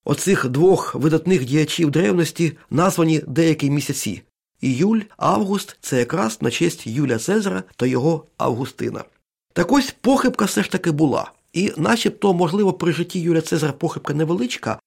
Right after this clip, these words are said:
це був сорок п'ятий рік до нашої ери, але все ж таки час проходив, і оця похибка, вона трохи рік змістила.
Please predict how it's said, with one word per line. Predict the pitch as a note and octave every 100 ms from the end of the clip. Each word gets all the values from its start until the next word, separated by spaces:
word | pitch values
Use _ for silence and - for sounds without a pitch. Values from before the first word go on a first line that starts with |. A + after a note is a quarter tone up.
| _ _ _ -
це | - G#3
був | F3+ F#3
сорок | - F#3+ -
п'ятий | F#3+ F3+ F3 -
рік | D#3 D3+
до | D#3
нашої | D#3+ C3 D#3 D3+
ери, | C3+ A#2 A2+ -
але | C3+ G#3+
все | A#3 B3
ж | A#3+
таки | G#3+ - G#3 - _ _ _
час | - G#3 G#3
проходив, | - E3 A#3 G#3+ D3+ -
і | C#3+
оця | D3+ - G3
похибка, | - A#3+ - C3 - A2+ - _
вона | B2+ D#3+ A3+ B3
трохи | - F3 A3+ G3+
рік | E3+ E3
змістила. | C#3+ E3+ - G#2 C2